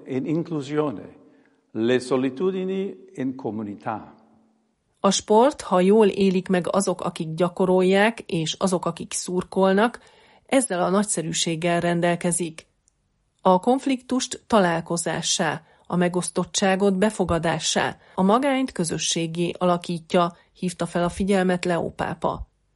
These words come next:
Speaker 2: Az összefogásban a jótékonysági rendezvényt közvetítő televízió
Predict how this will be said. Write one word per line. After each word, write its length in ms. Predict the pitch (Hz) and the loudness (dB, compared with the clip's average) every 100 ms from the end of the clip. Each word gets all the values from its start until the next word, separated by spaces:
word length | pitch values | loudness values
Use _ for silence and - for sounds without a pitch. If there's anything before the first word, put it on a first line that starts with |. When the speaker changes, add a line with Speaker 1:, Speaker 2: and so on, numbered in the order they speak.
| _ _ - | _ _ -2
Speaker 2:
Az 140 | 202 | -2
összefogásban 1000 | 311 - 214 202 190 190 196 202 208 202 | 0 -4 -4 -2 2 4 2 2 2 2
a 140 | - | 0
jótékonysági 920 | 175 165 170 175 180 180 - 180 175 | 0 -2 -4 -6 -2 -2 0 0 0
rendezvényt 680 | 175 185 185 185 175 180 180 | 0 2 4 2 2 0 -2
közvetítő 760 | - 185 180 185 185 175 180 175 | 0 0 0 -2 -2 -2 0 2
televízió 840 | 202 190 180 190 185 190 190 | 2 2 4 2 2 4 4